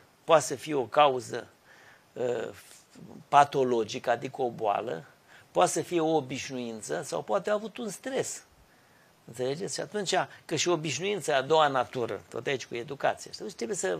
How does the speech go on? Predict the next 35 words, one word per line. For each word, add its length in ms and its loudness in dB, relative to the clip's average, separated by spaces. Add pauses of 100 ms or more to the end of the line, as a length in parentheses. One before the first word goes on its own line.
meargă 300 -2
la 80 2
un 200 -2
medic, 500 -6 (460)
neurolog, 800 2 (420)
și 120 -14
să 160 -6
vadă 280 -2
care 220 -2
este 280 -8
cauza. 440 -2
Facem 320 -4
și 100 -8
o 40 -4
electroencefalogramă, 1300 -6 (380)
vedem, 380 -2
uh, 280 0
o 80 2
anamneză, 360 2
adică 200 -4
o 40 0
discuție 540 -6
respectivă, 640 -10
adică 220 -8
nu 60 -4
trebuie 220 -2
să 60 -6
spună, 420 -8
"Nu 100 -6
pot." 320 -6 (500)
Eventual 440 6
să 120 4
ia 80 8
un 120 4
somnifer, 600 0